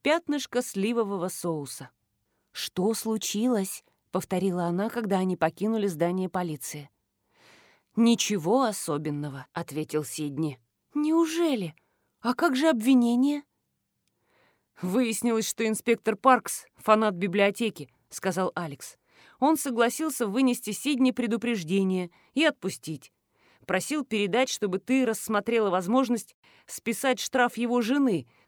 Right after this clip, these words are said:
за не вовремя возвращённый диск Майкла Макентайра». Джун облегчённо расхохоталась. «Уму непостижимо!» «Всё благодаря юному Алексу», произнёс Сидни.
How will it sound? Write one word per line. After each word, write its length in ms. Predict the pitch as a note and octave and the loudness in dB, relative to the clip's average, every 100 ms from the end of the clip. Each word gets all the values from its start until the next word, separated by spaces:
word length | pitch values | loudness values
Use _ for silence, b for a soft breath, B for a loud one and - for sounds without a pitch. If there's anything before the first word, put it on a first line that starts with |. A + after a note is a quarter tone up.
| _ | _
за 220 | E3 G3 | -4 0
не 120 | A#3+ | 2
вовремя 480 | B3 A3 F3+ F#3 F#3 | 4 2 2 2 2
возвращённый 720 | F3 F3+ G3 G3+ A#3+ G#3 G3 | 2 2 2 2 0 0 0
диск 360 | F#3 F#3+ B3 - | 0 -2 -2 -2
Майкла 440 | G3+ F#3 F3+ F#3+ | 2 2 2 -2
Макентайра». 800 | F3+ F3+ G3 F#3+ G3+ F3+ D3+ C3+ - _ _ _ _ _ _ _ - | -2 -2 -2 -4 -2 -4 -4 -8 -16 _ _ _ _ _ _ _ -12
Джун 400 | F3 E3 C#4 C#4 | -8 -2 2 2
облегчённо 640 | F#3 F3+ F#3+ - G#3+ G3+ | 0 -2 -4 -2 -2 0
расхохоталась. 880 | F3 F3 F3+ F#3 F3 E3+ D#3 C#3 - - _ _ _ _ | -2 -4 -6 -6 -6 -6 -6 -8 -14 -20 _ _ _ _
«Уму 460 | D4+ D4+ D4+ D#4 C#4+ | 6 6 8 8 8
непостижимо!» 960 | A#3+ A3 B3 - C4 A#3 B3 G3 F3+ _ _ _ _ b b b b b | 8 6 0 2 2 4 2 0 -4 _ _ _ _ b b b b b
«Всё 340 | - - A3+ G#3+ | -10 2 4 4
благодаря 560 | A3+ G3 G3+ F#3 F#3+ | 4 4 6 4 4
юному 560 | A3 F3 G#3+ G#3 G3 F#3+ | 2 2 2 2 4 4
Алексу», 580 | G#3 G3 - - D#3+ - _ _ | 4 2 -2 -6 -8 -10 _ _
произнёс 480 | - F3 D#3 E3+ D#3+ | -2 -2 0 0 -2
Сидни. 540 | - F3 D#3 C3 C3 | -6 -8 -6 -6 -8